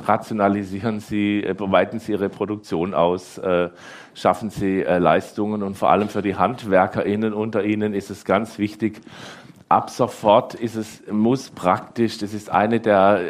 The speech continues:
äh, Akutmaßnahmen jetzt gerade auch als Reaktion auf den Krieg, äh, von Russland, ist, äh, eine Reaktion, dass die HandwerkerInnen sehr schnell,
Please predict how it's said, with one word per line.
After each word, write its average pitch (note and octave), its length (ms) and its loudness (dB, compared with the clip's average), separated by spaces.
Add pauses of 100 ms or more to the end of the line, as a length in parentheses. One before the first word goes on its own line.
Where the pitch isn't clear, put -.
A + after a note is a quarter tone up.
(160)
äh, - 100 -2
Akutmaßnahmen G#2 1080 0
jetzt G#2 220 -4
gerade G2+ 280 2
auch G2+ 160 2
als G2+ 240 -4
Reaktion F#2+ 640 -2 (580)
auf - 300 2
den A2+ 220 -2
Krieg, A#2+ 420 -2 (140)
äh, A2 400 2
von A2 220 -4
Russland, A2+ 640 0 (640)
ist, C3 360 -2
äh, A#2+ 160 6
eine A2+ 320 4
Reaktion, G#2 680 2
dass - 420 -2 (180)
die A2+ 140 2
HandwerkerInnen G#2 840 0
sehr B2 680 4
schnell, A2+ 800 6